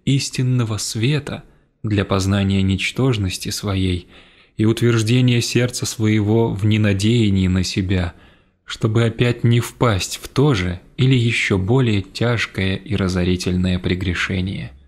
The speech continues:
Прибавлю к сему, что не только когда кто впадёт в какой-либо грех –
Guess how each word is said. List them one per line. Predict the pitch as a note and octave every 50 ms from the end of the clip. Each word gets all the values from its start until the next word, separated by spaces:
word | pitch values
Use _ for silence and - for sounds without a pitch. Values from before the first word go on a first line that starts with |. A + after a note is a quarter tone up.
| _ _ _ _ _ _ _ _ _ _ _ _ _ _ _ _ _ _ _ _ _ _ _ _ _ -
Прибавлю | - A2 G#2 G#2 C3+ D3 C#3 C#3+ C#3+
к | C#3+ -
сему, | - - C3+ C3+ C#3+ D3+ D3+ D3
что | C3+ - - - C3+
не | C3+ C#3+ C#3
только | C#3+ - F3 F#3 E3 - - -
когда | - G#2+ G2+ - G#2 G#2 G2+
кто | G2+ - - - A2
впадёт | G2+ - - - A2+ A2+ A#2 G#2 F#2+
в | -
какой-либо | - - G#2+ - - G#2 G2+ G2 G2+ G2 G#2+ A2+
грех – | A2+ A#2 C3 B2 G#2 F#2 F2 - -